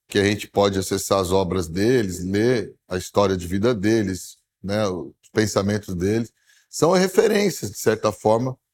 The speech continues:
pra, pra mim. Tem homens de Deus, grandes pastores hoje, com ministérios renomados, que eu olho e falo, "Pô, muito legal. Acho que a Mananciais pode um dia chegar nesse patamar,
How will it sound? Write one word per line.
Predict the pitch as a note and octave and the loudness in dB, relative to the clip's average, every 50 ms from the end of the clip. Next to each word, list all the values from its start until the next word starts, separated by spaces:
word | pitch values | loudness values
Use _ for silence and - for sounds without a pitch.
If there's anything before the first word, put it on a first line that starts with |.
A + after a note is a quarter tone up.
| _ _ _ _ _ _ _ - | _ _ _ _ _ _ _ -2
pra, | G#2+ A2 G#2+ G#2 | 0 2 2 2
pra | F2+ - _ _ - G#2 G2 | -2 -4 _ _ -2 0 0
mim. | F#2+ F#2+ E2+ - - _ _ _ _ _ _ _ _ _ _ _ _ _ | 0 -2 -4 -8 -14 _ _ _ _ _ _ _ _ _ _ _ _ _
Tem | - B2 B2 B2 | 0 2 2 4
homens | A#2+ A#2+ C3+ D#3 F3+ F3+ D#3+ C3 A2+ - - | 4 4 4 4 4 4 2 0 -2 -2 -6
de | - F2+ G#2 G#2+ | -4 -4 -4 -2
Deus, | F2+ E2 G2+ A2+ C3 C#3 B2+ A2 G2 F2+ - - - _ _ - | 0 2 4 4 6 4 4 2 -2 -4 -8 -16 -20 _ _ -14
grandes | F2 F2 F#2 A#2 C3+ E3 G3+ A3 G#3+ F3 A#2+ G#2+ G#2 | -6 -2 0 0 2 2 2 2 2 0 0 -4 -6
pastores | - - A2+ G#2 F#2+ - - A2 A#2+ A#2+ G#2+ G2 F2+ F#2 | -4 -2 -2 -2 -2 -2 0 2 2 2 2 0 0 0
hoje, | A2 B2 B2+ G#2+ F2+ | 2 2 2 0 -2
com | - - | -4 -4
ministérios | G#2 G#2+ A#2 A#2+ A#2+ A2 - - - A2+ A2 A#2 G2+ G2 F2 - | -2 0 0 0 0 -2 -4 -2 0 0 2 2 0 -2 -4 -4
renomados, | G#2 A2 G#2+ G2+ G2+ F#2+ F#2+ G2 A2+ B2+ B2 G2+ - - | -4 -4 -2 -4 -4 -4 -2 -2 0 0 -2 -4 -8 -8
que | - - | -4 0
eu | D3 C3+ | 0 2
olho | B2 B2+ D3 D#3+ D3+ | 2 2 2 2 0
e | C3 | -2
falo, | - - A#2+ G2 F#2 - _ | -2 -4 -4 -4 -6 -10 _
"Pô, | - B2 A2+ | -8 -6 -6
muito | E2 D2 F2+ G2 G2+ - - | -6 -8 -8 -10 -8 -4 -2
legal. | A2+ B2+ D3+ D3+ E3 D3 C#3+ C#3 C3 - _ _ _ _ _ _ _ _ _ _ _ _ _ _ _ _ _ _ _ _ _ | 0 0 2 2 2 0 0 -2 -6 -8 _ _ _ _ _ _ _ _ _ _ _ _ _ _ _ _ _ _ _ _ _
Acho | - F2+ G2 - - | -4 -2 -2 -2 -4
que | - - G#2+ G#2+ | -2 0 2 2
a | G#2+ G#2+ | 2 2
Mananciais | G2 G2+ G#2 G#2 G#2+ A2 A2 - - - G2+ G2+ G#2 A2+ A#2+ - - | 2 0 -2 0 -2 -2 -4 -2 -2 0 0 2 2 0 -2 -4 -8
pode | - - B2 A2+ A2+ A2 B2+ | -4 0 0 0 2 0 -2
um | B2 | -2
dia | G2+ G2 A#2 A#2+ | 0 0 0 0
chegar | - - B2+ A#2 A2+ A2+ | 0 -2 0 0 0 0
nesse | A#2 B2 A#2 - - | -2 -4 -6 -8 -6
patamar, | - A#2+ A#2+ - C3+ D3+ D#3 D#3 C3 A2+ G#2+ | -4 -4 -2 -2 -2 -2 0 -2 -2 -4 -6